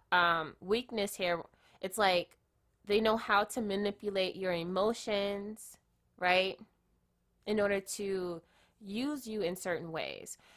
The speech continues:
It's because you don't have a sense of control in your emotions. So you can be e-, easily triggered to, uh, crying,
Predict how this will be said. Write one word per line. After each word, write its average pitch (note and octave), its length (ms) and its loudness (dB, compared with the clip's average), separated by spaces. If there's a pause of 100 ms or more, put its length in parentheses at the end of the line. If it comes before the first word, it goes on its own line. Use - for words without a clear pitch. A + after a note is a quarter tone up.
(280)
It's G3+ 200 -2
because A3+ 360 -4
you A#3 80 -4
don't A3 240 2
have A3 320 0
a G3+ 60 -8
sense G#3 300 -4
of F#3+ 140 -10
control F#3 920 0 (880)
in G3+ 100 -2
your F3+ 160 0
emotions. E3 760 -8 (240)
So - 120 -2
you A3 160 0
can C4 180 -4
be A3+ 220 -6
e-, F#3+ 200 -2
easily G#3 280 -2
triggered F#3+ 640 -4 (120)
to, F3 440 -6 (480)
uh, D#3+ 420 4 (580)
crying, G#3 1040 2